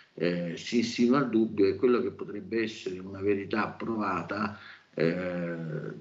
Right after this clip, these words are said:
perde di valore e diventa assolutamente, ecco, eh, un, diciamo, a, alla stregua di, eh, un atto di fede rispetto a, eh,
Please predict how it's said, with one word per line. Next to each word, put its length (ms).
perde 440
di 100
valore 640
e 100
diventa 800
assolutamente, 1080
ecco, 440
eh, 600
un, 1000
diciamo, 560
a, 260
alla 300
stregua 480
di, 380
eh, 420
un 220
atto 300
di 140
fede 400
rispetto 800
a, 300
eh, 1080